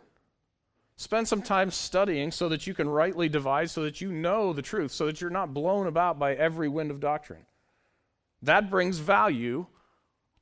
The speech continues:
in your offering to God. Spending time and working. Uh, some of these other ones, I, I wasn't able to,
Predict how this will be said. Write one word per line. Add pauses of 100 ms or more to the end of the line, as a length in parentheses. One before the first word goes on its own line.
(100)
in
your
offering
to
God. (1900)
Spending
time
and
working. (1000)
Uh,
some
of
these
other
ones, (800)
I, (440)
I
wasn't
able
to,